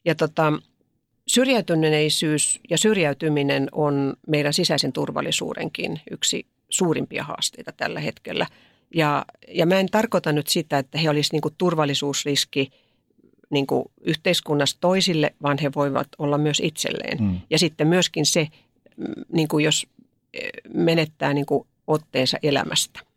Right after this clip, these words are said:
Speaker 1: niin mitä siitä voi seurata? Kyllä mä kannan sitä huolta, ja se on ihan tutkittu juttu, että meillä on yli kuusikymmentätuhatta, arvioitu yli kuusikymmentätuhatta syrjäytynyttä nuorta. Se on sekä inhimillinen tragedia,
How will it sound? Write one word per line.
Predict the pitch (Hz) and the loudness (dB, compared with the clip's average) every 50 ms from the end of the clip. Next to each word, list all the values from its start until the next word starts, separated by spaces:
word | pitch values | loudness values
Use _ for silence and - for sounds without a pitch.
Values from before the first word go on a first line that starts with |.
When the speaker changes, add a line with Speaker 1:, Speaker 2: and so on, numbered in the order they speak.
| _ _ - | _ _ -6
Speaker 1:
niin | - 220 | -4 -2
mitä | 147 143 147 156 151 | 0 -2 -2 -2 -4
siitä | - - - - - - | -4 -4 -4 -8 -6 -6
voi | 170 - - | -4 -2 -2
seurata? | - - - - - - - _ _ _ _ _ _ _ _ _ _ _ _ _ | -2 -2 -2 -6 -8 -10 -16 _ _ _ _ _ _ _ _ _ _ _ _ _
Kyllä | - 202 190 | 2 2 4
mä | 196 196 190 | 4 2 2
kannan | - 196 180 160 156 | 2 2 2 2 0
sitä | - - - 151 | 0 0 -2 -2
huolta, | 151 175 156 147 147 147 139 - - - - - _ - | 0 2 0 0 0 -2 -4 -6 -8 -16 -20 -20 _ -2
ja | 165 | 0
se | - 190 170 | 2 2 2
on | 165 160 151 147 - | 2 2 2 0 0
ihan | - 156 151 156 151 - | 0 0 0 0 -2 -2
tutkittu | - 160 151 - - 147 - - 147 | -4 -6 -4 -4 -6 -8 -4 -2 -2
juttu, | 143 147 143 - _ - 135 | 0 0 -2 -2 _ -2 -2
että | 135 - _ - 147 | -2 -2 _ -4 0
meillä | 147 156 151 147 147 | 0 2 2 2 0
on | 147 147 | 0 0
yli | 170 151 135 | 0 0 0
kuusikymmentätuhatta, | - 208 220 208 - - - 147 131 - 151 147 147 139 - _ - 131 - - _ _ | 2 2 2 2 0 -2 -4 -4 -4 -4 -4 -4 -4 -6 -6 _ -4 -4 -4 -4 _ _
arvioitu | 156 160 156 156 143 135 - 147 | -4 -2 0 0 -2 -2 -2 -2
yli | 151 156 151 | -2 -2 -2
kuusikymmentätuhatta | - 202 208 - - - 151 151 - 147 156 143 - 135 | -2 -2 -2 -2 -4 -4 -6 -6 -6 -8 -10 -8 -4 -4
syrjäytynyttä | 131 - 156 147 147 139 139 - 135 139 151 - _ 139 | -2 0 0 0 0 -2 -2 -2 -4 -6 -6 -6 _ -4
nuorta. | 135 139 139 139 143 143 - 135 131 - _ _ _ _ _ _ _ _ _ _ _ _ | -2 0 0 0 -2 -2 -6 -6 -6 -6 _ _ _ _ _ _ _ _ _ _ _ _
Se | - - - 165 160 | -2 0 2 2 2
on | 151 147 143 139 | 2 2 0 0
sekä | - 160 147 - - 147 143 139 - - - _ _ - | 0 0 -2 -2 -2 -2 0 0 -2 -4 -10 _ _ 2
inhimillinen | 208 226 226 202 202 170 165 160 156 147 147 143 139 139 139 | 2 4 4 4 4 2 2 2 2 2 2 2 0 -2 -2
tragedia, | - - 135 135 - 135 131 135 135 131 127 131 | -2 -2 -2 0 0 0 0 2 2 2 0 -2